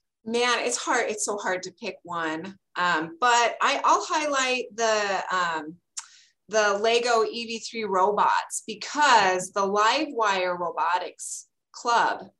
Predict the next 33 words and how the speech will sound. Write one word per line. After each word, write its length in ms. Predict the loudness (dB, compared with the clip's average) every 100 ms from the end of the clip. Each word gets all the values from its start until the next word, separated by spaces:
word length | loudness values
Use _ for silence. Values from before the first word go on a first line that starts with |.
| _
it's 260 | -8 -6 -6
a 160 | -6
community 460 | -8 -4 -2 0 -2
club 280 | 0 0 0
here 160 | -4 -6
in 120 | -4
town, 480 | 0 2 4 2 -4 _ _ _
they 340 | 0 2 2
put 280 | 0 -2 -2
that 200 | -2 -2
on 240 | -2 -4 -6 -8
and 120 | -2
they 80 | -2
use 360 | 0 -2 -4
this 200 | -2 0
actually 360 | 2 2 0 -2
as 100 | -4
a 80 | -6 -6
fundraiser 600 | -6 -4 -4 -4 -4 -6 -4
for 200 | -2 0
their 240 | 0 -4 -6
club. 220 | -6 -6 -8 -18 -20 -20 _
And 160 | -4 0
so, 380 | 2 4 4 2
um, 260 | 2 2 2
they've 240 | 2 2 4
done 220 | 0 2
that 200 | 0 0 -4
for 160 | -4
several 440 | -2 0 0 0 -2
years 360 | -4 -4 -6
for 200 | -4 0
us. 320 | 0 0 -6